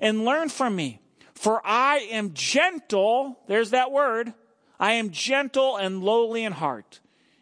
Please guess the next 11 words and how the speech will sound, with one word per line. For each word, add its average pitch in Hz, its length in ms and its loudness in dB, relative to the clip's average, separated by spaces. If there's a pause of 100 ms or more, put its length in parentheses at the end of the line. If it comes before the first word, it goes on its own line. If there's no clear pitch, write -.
(100)
and 143 160 0
you 170 100 4
will 175 100 2
find 156 320 -4
rest 147 460 -2
for 131 140 -4
your 123 160 -2
souls." 120 680 -6 (1400)
Friends, 185 340 -2
a 156 80 -2
gentle, 196 760 -2